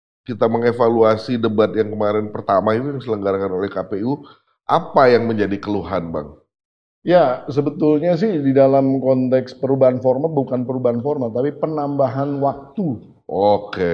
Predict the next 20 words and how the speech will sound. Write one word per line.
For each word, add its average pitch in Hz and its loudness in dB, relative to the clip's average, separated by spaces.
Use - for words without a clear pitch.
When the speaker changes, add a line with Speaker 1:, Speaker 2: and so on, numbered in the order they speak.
Speaker 2:
Nah, 98 0
jadi 123 0
Speaker 1:
soal - 4
Speaker 2:
bukan - 6
Speaker 1:
waktu - 6
Speaker 2:
format. 160 4
Speaker 1:
ya. 95 2
Speaker 2:
Nah, 110 -4
jadi 147 4
artinya 151 4
supaya 139 4
bisa 135 2
lebih 127 0
dalam, 123 0
supaya 123 0
bisa 123 -2
lebih, 120 -6
apa 110 -6
namanya, 127 -8
eh, 113 -6